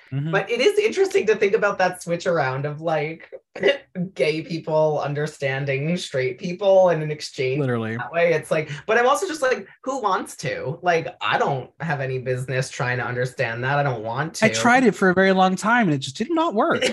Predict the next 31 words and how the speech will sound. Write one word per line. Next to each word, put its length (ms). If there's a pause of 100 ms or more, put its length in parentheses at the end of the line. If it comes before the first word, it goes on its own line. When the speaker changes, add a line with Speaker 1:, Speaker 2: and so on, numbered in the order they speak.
Speaker 2:
<laughs> 1120 (520)
It's 560
just 160
not 280
it. 160
It's 180
not 180
the 60
gig. 500
Speaker 1:
No. 160 (400)
Vanity 460
tells 300
us 100
that 140
she's 200
now 160
comfortable 440
around 240
Nicholas 400
and 100
she 80
doesn't 220
have 160
to 100
try 440
to 140
be 220
all 200
that. 240
She's 220
calm. 360